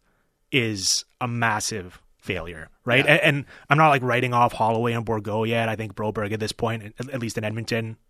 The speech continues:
Speaker 1: is fair to write off. Um, but the fact that they didn't either draft, develop, or then monetize any of those guys into someone who could help in that capacity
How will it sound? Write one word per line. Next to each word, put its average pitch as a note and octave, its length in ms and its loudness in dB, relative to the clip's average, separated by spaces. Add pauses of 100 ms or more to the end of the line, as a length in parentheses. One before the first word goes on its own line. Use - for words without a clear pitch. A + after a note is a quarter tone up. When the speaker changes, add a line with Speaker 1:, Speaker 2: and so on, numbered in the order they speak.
(100)
Speaker 1:
is G2+ 140 -6
fair G#2 260 -6
to A2+ 80 -2
write B2 200 2
off. C#3 280 2 (420)
Um, A#2 320 0
but B2+ 120 -2
the B2 60 -6
fact B2 240 0
that C#3 40 -2
they C3+ 80 2
didn't A#2 220 -4
either A#2 240 -2
draft, A2 500 -2
develop, A2+ 540 -4 (100)
or A2+ 120 -2
then A2 120 -4
monetize G#2+ 720 -4 (160)
any A2+ 180 -6
of A2 80 -4
those A2 160 -2
guys G#2 480 -6 (200)
into A#2+ 220 -6
someone A2 300 -4
who G#2+ 100 -4
could A2 120 -6
help G#2 200 -8
in B2 60 -6
that A#2+ 140 -4
capacity C3+ 580 -4